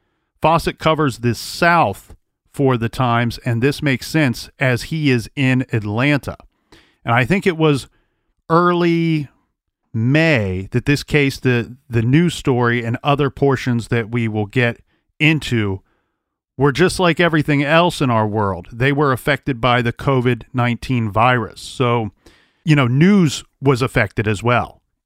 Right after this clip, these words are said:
And it really needed the news to get a hold of this story to change what was going on inside of this case. Now, Fawcett drove down to Brunswick to interview some people, truly canvassing the neighborhood,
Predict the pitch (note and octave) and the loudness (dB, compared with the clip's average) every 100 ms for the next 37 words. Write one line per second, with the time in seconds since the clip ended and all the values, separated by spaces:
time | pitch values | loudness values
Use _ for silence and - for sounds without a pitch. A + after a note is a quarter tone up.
0 | _ - C#3 C3 B2+ C3+ C#3+ C3 B2+ F3+ | _ 0 2 2 0 0 0 0 2 2
1 | G3+ F#3 D3+ E3 F3+ D3 B2 A#2+ D3+ F#3 | 4 2 2 2 2 2 0 2 2 4
2 | F3 D3 C3 B2+ - F3 G3+ D3+ A#2 A2 | 2 0 0 0 2 2 2 2 0 -2
3 | - B2+ B2 A#2+ C#3 B2+ - - F#3 G#3 | -2 0 0 0 -2 -2 0 2 2 2
4 | D#3 A#2+ C#3+ D3+ C3 A#2 C#3 D#3 C3+ C#3 | 2 0 0 2 0 0 2 2 2 2
5 | F#3 G3 A#2+ A#2 _ _ _ E3 D3+ C3 | 4 2 0 -2 _ _ _ 0 0 0
6 | E3 D3 C#3+ C#3 A2 B2+ - - D#3+ C#3+ | 2 4 4 2 0 -2 -2 -2 -2 -2
7 | - - _ _ _ - B2+ F#3+ G#3 - | -12 -20 _ _ _ -2 0 4 4 2
8 | D#3+ C3+ E3+ B2 D#3 D3+ C3+ D3 C#3 B2+ | 0 0 0 0 0 0 0 0 0 -2
9 | - _ _ - B2 C#3+ D#3+ G#2+ G#2 G#2+ | -6 _ _ -4 2 2 2 -2 -4 -6
10 | - - B2+ C#3+ C#3+ C#3 A#2+ B2 - A2 | -6 0 0 2 0 0 0 -2 -2 -6
11 | - D3+ A#2 A2 - _ _ - G3 G#3 | -4 -4 0 -2 -2 _ _ -2 0 2
12 | G#3+ - - F3 E3+ E3+ E3 D#3+ C#3 C3 | 0 -2 -2 0 0 -2 -2 0 0 0
13 | B2+ D3 C#3+ G2 B2 A#2 | 0 0 0 0 0 -2